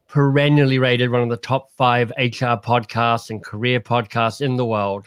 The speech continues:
And I'm in control. Why am I in control? Because Lori has a book coming, and her book is called Betting on You,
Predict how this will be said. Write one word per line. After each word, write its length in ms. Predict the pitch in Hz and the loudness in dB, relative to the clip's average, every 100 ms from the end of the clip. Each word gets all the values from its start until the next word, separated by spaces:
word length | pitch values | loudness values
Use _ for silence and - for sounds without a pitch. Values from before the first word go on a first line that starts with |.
| - | -10
And 140 | 131 | -4
I'm 220 | - 165 | 0 4
in 100 | 175 | 4
control. 600 | 147 147 117 143 127 101 - _ _ _ - | 4 0 0 -2 -4 -6 -14 _ _ _ -6
Why 200 | 135 165 | -2 0
am 140 | 185 160 | 2 0
I 80 | |
in 240 | 165 147 143 | 0 0 -2
control? 680 | - 139 - 139 123 95 _ _ _ _ _ _ | -2 -4 -2 -2 -2 -4 _ _ _ _ _ _
Because 580 | 113 - 139 120 101 - _ _ _ _ _ _ | -12 -4 0 0 -2 -12 _ _ _ _ _ _
Lori 600 | 123 131 135 139 135 120 - _ - | -2 2 4 4 2 -2 -8 _ -8
has 160 | 127 | -6
a 60 | 123 | -4
book 260 | 110 131 | -4 -6
coming, 460 | - 117 110 90 92 _ _ _ _ _ _ - | -6 -8 -8 -12 -18 _ _ _ _ _ _ -6
and 180 | 123 123 | -2 0
her 100 | 131 | 0
book 260 | 127 147 | 0 0
is 120 | 165 - | -2 -2
called 320 | 143 135 - | 0 0 0
Betting 260 | 147 165 | 0 2
on 200 | 160 156 | 2 2
You, 320 | 139 107 95 | 0 -4 -10